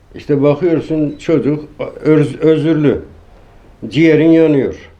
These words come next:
Onlar top oynuyor, o seyrediyor. Bilemiyorsun ki acaba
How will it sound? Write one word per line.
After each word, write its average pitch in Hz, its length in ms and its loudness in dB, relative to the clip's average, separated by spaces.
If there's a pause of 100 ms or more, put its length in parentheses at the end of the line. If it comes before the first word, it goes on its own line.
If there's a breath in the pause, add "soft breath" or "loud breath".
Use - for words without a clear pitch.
(260)
Onlar 131 320 -2
top 131 200 -4
oynuyor, 113 320 -4
o 135 80 0
seyrediyor. 107 680 -2 (800 soft breath)
Bilemiyorsun 151 800 0
ki 123 140 -4
acaba 123 540 2